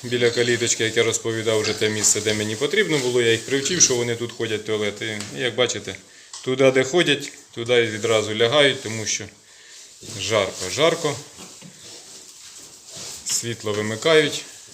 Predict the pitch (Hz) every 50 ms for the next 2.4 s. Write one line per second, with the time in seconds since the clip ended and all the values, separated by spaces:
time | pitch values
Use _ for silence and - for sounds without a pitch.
0 | - - - - - - - - - 104 104 113 120 120 113 101 113 110 104 101
1 | 98 101 107 101 98 92 87 92 98 104 101 101 107 107 104 101 101 98 107 113
2 | 127 143 160 170 160 - 147 135